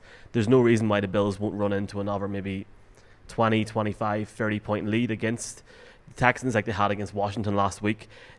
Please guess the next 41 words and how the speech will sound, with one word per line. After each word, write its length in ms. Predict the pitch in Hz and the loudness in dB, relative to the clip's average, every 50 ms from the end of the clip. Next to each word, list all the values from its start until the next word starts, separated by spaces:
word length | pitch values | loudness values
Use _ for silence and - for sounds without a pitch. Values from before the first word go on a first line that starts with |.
| - | -2
The 100 | 123 123 | 2 2
intriguing 440 | 127 123 - - 151 156 147 165 147 | 2 2 4 4 4 6 6 4 4
thing 200 | 143 139 131 123 | 4 2 0 0
for 120 | - 120 | -2 -2
me 200 | 110 107 107 110 | 0 0 2 2
will 140 | 113 113 110 | 2 0 0
be 220 | 95 104 104 104 98 | 0 0 0 0 -2
is 140 | 101 90 | -2 -2
this. 320 | 95 98 98 - - - - _ - - _ _ _ - _ _ - | -2 -4 -4 -4 -8 -14 -16 _ -20 -20 _ _ _ -20 _ _ -14
Can 320 | - - 123 131 131 135 131 | -6 -2 0 2 2 2 2
they 100 | 127 120 | 0 0
get 140 | 113 120 | 0 0
a 60 | 113 110 | -2 0
run 260 | 107 107 107 107 113 | 0 -2 -2 -2 -4
game 220 | 107 110 107 110 | -4 -6 -6 -6
together 340 | 101 110 101 101 98 98 101 | -6 -6 -6 -6 -6 -6 -8
in 180 | - - 101 98 | -8 -8 -10 -10
Houston? 420 | - - 101 95 - - 92 87 - - - - - - - - - - - - - _ - _ - | -8 -8 -8 -8 -6 -8 -8 -8 -10 -14 -20 -20 -20 -20 -20 -20 -20 -20 -20 -20 -20 _ -20 _ 2
Obviously 340 | - 135 139 139 127 123 107 | 4 4 4 4 2 -2 0
seeing 200 | 110 120 117 117 | 2 2 2 4
Mark 220 | 110 107 107 104 | 2 2 2 2
Ingram, 280 | 98 101 107 117 117 107 | 0 0 0 0 0 -2
but, 140 | 107 90 | -2 -4
you 80 | 90 107 | -4 -4
know, 120 | 104 95 | -4 -6
Philip 300 | - - - 135 131 107 | -6 -4 0 0 0 2
Lindsay, 380 | 113 113 113 117 120 127 123 - - | 2 0 0 0 -2 -2 -4 -6 -8
eh, 80 | - - | -10 -12
can 360 | - - - - 127 127 131 | -12 -10 -4 -2 0 0 0
he 140 | 120 117 123 | 0 -2 -4
get 240 | 110 120 117 107 - | -4 -4 -4 -4 -6
some 200 | - 120 117 110 | -8 -8 -8 -8
sort 160 | - 107 104 | -8 -8 -8
of 40 | 104 | -4
yardage 440 | 98 104 101 107 110 113 107 - 113 | -2 0 2 2 0 0 -2 -2 -2
in 100 | 104 104 | -2 0
Buffalo? 500 | 92 110 107 - - 120 117 117 113 110 - - - - - - - - _ _ _ - - - _ _ 107 | 0 0 -2 -2 0 2 2 2 2 0 -4 -12 -20 -20 -20 -20 -20 -20 _ _ _ -20 -20 -20 _ _ -4
That's 260 | 110 110 107 - - | -4 -4 -4 -4 -8
the 80 | 120 | -8
big 160 | 98 104 101 - | -8 -8 -8 -8
question. 400 | - 101 92 87 - - - | -10 -10 -10 -12 -14 -18 -20